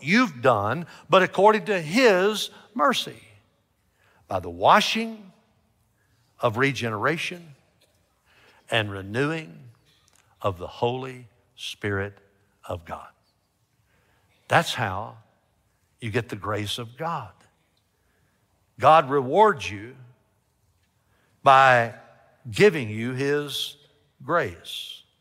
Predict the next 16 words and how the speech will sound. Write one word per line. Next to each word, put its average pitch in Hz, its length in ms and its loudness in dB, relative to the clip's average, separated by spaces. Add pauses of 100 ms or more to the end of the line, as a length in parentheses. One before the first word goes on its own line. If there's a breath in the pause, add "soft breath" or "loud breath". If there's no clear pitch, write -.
(540)
Uh, 143 200 -10
there's 156 140 -4
another 165 440 4
reward. 113 640 -6 (1600 soft breath)
He 143 160 0
gives 165 360 4
you 156 140 -2
his 156 240 0
answers 170 800 2
to 180 100 -8
prayer. - 500 -2 (2500)
He 151 100 0
gives 151 340 2
you 143 100 -2
his 160 200 0
answers. - 800 -8